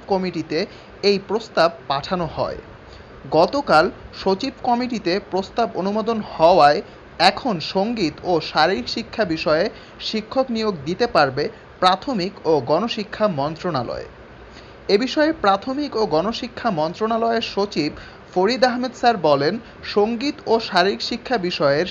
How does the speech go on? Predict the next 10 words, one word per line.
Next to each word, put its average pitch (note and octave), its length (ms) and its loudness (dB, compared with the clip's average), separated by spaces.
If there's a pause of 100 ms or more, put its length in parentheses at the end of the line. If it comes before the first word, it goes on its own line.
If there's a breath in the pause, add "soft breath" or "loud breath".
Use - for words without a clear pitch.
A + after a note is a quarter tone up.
(120)
শিক্ষক A3+ 380 -2
নিয়োগের A3 440 -2 (100)
পদ D3+ 280 4
সৃজন D3+ 460 -2
সংক্রান্ত G#3 560 -4 (260)
প্রস্তাবনায় F3+ 680 0 (420 loud breath)
সচিব G#3+ 360 -2 (100)
কমিটি B3 420 0 (180)
অনুমোদন G3+ 520 0 (140)
দিয়েছে। C3 440 -4